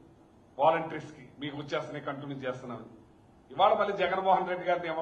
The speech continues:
విమర్శించే కార్యక్రమం చేస్తున్నాడు. నీకు ఎక్క-, ఎవ-, నీవే-, నువ్వు దేనికి సరిపోతావు జగన్మోహన్ రెడ్డి గారికి? కాలు గోటికి కూడా సరిపోవు నీవు. నువ్వు పెద్ద డ్రామా నాయుడు అనే సంగతి తెలీదా? పాలకుల్లో అందరికీ తెలుసు. నువ్వేదో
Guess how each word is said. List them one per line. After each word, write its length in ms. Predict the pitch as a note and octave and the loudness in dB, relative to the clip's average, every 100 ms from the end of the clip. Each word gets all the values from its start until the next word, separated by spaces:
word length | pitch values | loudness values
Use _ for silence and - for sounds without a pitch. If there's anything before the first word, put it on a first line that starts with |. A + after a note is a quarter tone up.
| E3+ | -2
విమర్శించే 560 | D3 E3 D#3+ E3 E3+ | 2 0 0 -6 -8
కార్యక్రమం 460 | D#3 D#3 D3+ D#3+ C3+ | -2 -2 -2 -8 -6
చేస్తున్నాడు. 360 | C#3 C#3 C#3 - - - - | -6 -4 -8 -8 -16 -20 -20
నీకు 200 | C3 C3 | -16 -10
ఎక్క-, 340 | C3 - G#3+ D#3+ A2+ - A#2+ | -10 -8 -8 -6 -10 -14 -10
ఎవ-, 260 | C#3 C#3+ C3+ | -8 -8 -6
నీవే-, 340 | C#3 C3 C3 B2+ - - | -6 -6 -6 -6 -10 -12
నువ్వు 160 | D3 C#3 | -12 -4
దేనికి 260 | E3+ B3 B3 | 0 0 6
సరిపోతావు 480 | A#3 A#3+ A3+ G3 F3+ | 6 6 4 4 4
జగన్మోహన్ 400 | F#3 G3 F#3+ F#3 | 2 6 4 4
రెడ్డి 140 | F3+ E3+ | 0 0
గారికి? 240 | C#3+ A#2+ - - - - - - - D#3+ | -2 -8 -14 -20 -20 -20 -20 -20 2 12
కాలు 240 | G3 G3 - | 12 12 10
గోటికి 280 | A#3+ C4+ B3 A#3+ | 12 12 12 4
కూడా 140 | A3+ A3 | 6 4
సరిపోవు 280 | G3+ G3 F3+ | 4 2 2
నీవు. 220 | D#3 D3+ - - - - - - - | -2 -4 -12 -20 -20 -20 -20 -20 -12
నువ్వు 100 | C#3 | -8
పెద్ద 220 | D3 C3+ D3 - | -6 4 4 6
డ్రామా 320 | D#3 F#3 G#3+ | 8 10 10
నాయుడు 260 | G#3 G3 F#3+ | 8 6 4
అనే 120 | F#3+ F#3 | 2 2
సంగతి 300 | F3+ E3+ E3+ C#3 - - | 0 0 -6 -6 -14 -10
తెలీదా? 340 | D3 F3+ F#3 A3 A3+ - - | -4 8 10 10 8 0 2
పాలకుల్లో 400 | D#3+ F3+ F#3 F3+ E3 | 6 6 4 6 6
అందరికీ 260 | F3 F3+ | 4 -2
తెలుసు. 280 | D#3+ C#3+ C#3+ C#3+ - - - - - - | -4 -8 -10 -14 -20 -20 -20 -20 -20 -14
నువ్వేదో 280 | B2 D3+ | -6 -4